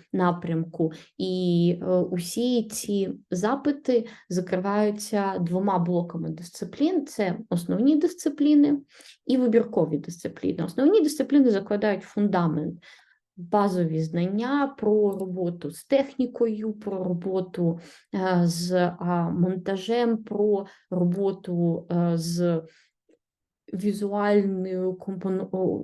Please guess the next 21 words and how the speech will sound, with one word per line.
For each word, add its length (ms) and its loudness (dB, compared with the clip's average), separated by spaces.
структурою, 1040 0
м, 220 2
відео 720 4
чи 520 -4
фотокартинки. 1120 -2
І, 220 2
звичайно, 580 4
що 500 -4
жодна 320 4
практика 680 -2
не 200 2
може 400 0
існувати 1040 -2
без 340 4
теорії, 680 0
а, 180 -4
і 520 -6
іс-, 180 -12
ну, 360 -2
в, 380 -6
е, 420 0